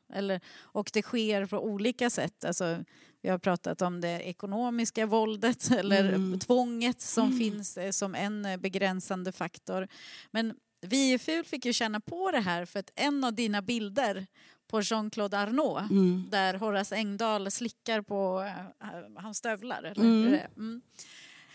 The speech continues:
Speaker 1: Eh, du, du, för vi, när vi bad dig om bilder när vi skulle berätta om då den här, eh, den här, eh, podden, då sa du att,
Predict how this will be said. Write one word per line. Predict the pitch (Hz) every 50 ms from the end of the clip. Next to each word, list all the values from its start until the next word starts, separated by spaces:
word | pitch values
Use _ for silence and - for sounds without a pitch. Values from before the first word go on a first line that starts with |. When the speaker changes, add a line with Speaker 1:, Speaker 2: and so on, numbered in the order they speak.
| - - - - -
Speaker 1:
Eh, | - 226 220 220 220 208 208 - -
du, | 214 208 269 285 269 -
du, | - 202 254 262 262 254 247 - - 220 202
för | 214 240 254
vi, | 208 247 240
när | 214 240 247
vi | 220 254
bad | 214 226 269 285 277 240
dig | 254 226
om | 220 214
bilder | 202 220 208 190 185 175 175 175
när | 180 180 180
vi | 180 180
skulle | - - - 185 190
berätta | 185 208 214 269 262 - _ - 247
om | 247 233 202
då | 170 175 180
den | 151 185 175
här, | 151 160 - - - - 208 - -
eh, | 180 180 180
den | 175 180 175 185
här, | 190 - - - - 202 - - -
eh, | - 185 185 - 62 - 185 185 185
podden, | - 220 214 202 185 196 180 180 196 - _ _ _ - - _ - - _ _ -
då | - 226 247
sa | 240 - 254 262 277 269
du | 240 202 196 180 180 180 175 175
att, | 180 190 - - - -